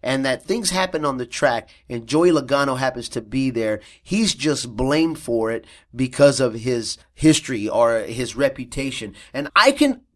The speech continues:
kinda understand that, but in this particular case, I'm not buying that because th-, it's just too coincidental, and you're not gonna sell me on that. I'm sorry. I understand that you wanna take up after your driver, but that was completely Joey Logano's fault.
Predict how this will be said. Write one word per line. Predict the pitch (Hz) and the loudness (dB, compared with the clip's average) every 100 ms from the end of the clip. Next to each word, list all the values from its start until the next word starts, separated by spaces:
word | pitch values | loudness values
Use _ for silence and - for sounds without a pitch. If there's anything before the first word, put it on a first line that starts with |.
| _ | _
kinda | - 180 220 214 202 | -2 2 2 2 0
understand | 180 175 - 170 165 170 | -2 0 0 2 2 4
that, | 175 - _ _ | 2 2 _ _
but | 147 147 - _ | 2 2 0 _
in | 147 147 170 | 0 2 2
this | 196 | 0
particular | - 175 180 170 151 139 | -2 2 2 2 0 -2
case, | - 147 147 - - | 0 2 2 -4 -4
I'm | 151 | 0
not | 202 160 110 | 0 0 0
buying | 139 135 113 | 0 2 -4
that | 98 80 - - _ - | -10 -12 -16 -20 _ -6
because | 135 160 147 | 0 2 0
th-, | - - 226 | -4 -6 2
it's | 254 - | 4 4
just | 277 - | 0 2
too | 254 233 | 0 0
coincidental, | 208 190 175 143 143 135 123 | 0 0 2 0 0 0 -2
and | 127 147 | -4 -4
you're | 180 | 0
not | 202 | 0
gonna | 180 143 | 0 -4
sell | - 143 | 0 0
me | 123 120 | 0 -6
on | 101 | -6
that. | 101 101 | -6 -4
I'm | 147 | -4
sorry. | 131 131 101 - - - | -2 0 -2 -6 -18 -4
I | 151 | -2
understand | 185 170 156 147 | -2 -2 -2 -2
that | |
you | 135 | -2
wanna | 135 127 | -4 -4
take | 143 127 | -6 -4
up | 131 | -4
after | 123 123 131 | -2 -4 -4
your | 120 113 107 | -4 -4 -4
driver, | 113 104 117 120 120 117 - _ | -8 0 0 0 -2 -6 -10 _
but | - 120 - | 0 0 0
that | 139 165 - | 4 4 6
was | 156 | 0
completely | - 127 - 151 156 135 | 0 -6 -2 0 0 -2
Joey | 113 127 131 | -2 -2 -2
Logano's | 117 110 117 113 | -2 0 -2 -2
fault. | - 120 113 | 0 2 2